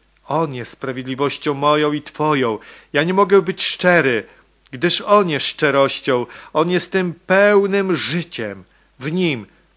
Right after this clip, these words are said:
jak czytamy w liście do Kolosan, jest pełnia Boga, a poprzez Niego w nas. Natura Boga poprzez Jezusa w nas, to jest to,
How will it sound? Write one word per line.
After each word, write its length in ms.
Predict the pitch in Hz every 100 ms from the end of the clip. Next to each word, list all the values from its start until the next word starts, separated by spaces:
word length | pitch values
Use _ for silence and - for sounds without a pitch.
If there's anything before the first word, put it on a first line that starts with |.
| _ _ _
jak 180 | 135 131
czytamy 440 | - 151 170 170 147
w 60 |
liście 280 | 135 156 160
do 80 | 156
Kolosan, 500 | 160 160 156 156 147
jest 240 | 143 -
pełnia 440 | 180 185 185 175 147
Boga, 520 | 117 147 117 110 104 - _ -
a 100 | 123
poprzez 440 | 156 - 147 117
Niego 300 | 139 139 120
w 100 | 107
nas. 480 | 139 135 123 - - _ _ _ _ _ -
Natura 360 | 117 151 147
Boga 480 | 131 143 160 151 151 - - _ _ -
poprzez 420 | 143 - 160 131
Jezusa 600 | 165 135 180 165 190 170
w 120 | 143
nas, 400 | 147 143 - -
to 160 | - 208
jest 340 | 180 - -
to, 340 | 170 143 101